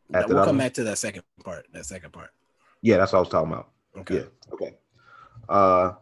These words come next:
Speaker 2: yeah, Rick, uh, tested, uh, I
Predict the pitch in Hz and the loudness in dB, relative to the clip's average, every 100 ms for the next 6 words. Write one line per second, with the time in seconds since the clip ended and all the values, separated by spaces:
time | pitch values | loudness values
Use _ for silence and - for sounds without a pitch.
0 | - - _ _ _ _ _ - 127 107 | -20 -20 _ _ _ _ _ 4 6 8
1 | 92 123 - - - - _ _ - 110 | 8 6 4 -4 -16 -20 _ _ -4 0
2 | 98 101 98 104 _ _ _ _ _ _ | 2 2 0 -6 _ _ _ _ _ _
3 | _ _ _ 110 104 104 98 95 | _ _ _ 2 2 2 2 2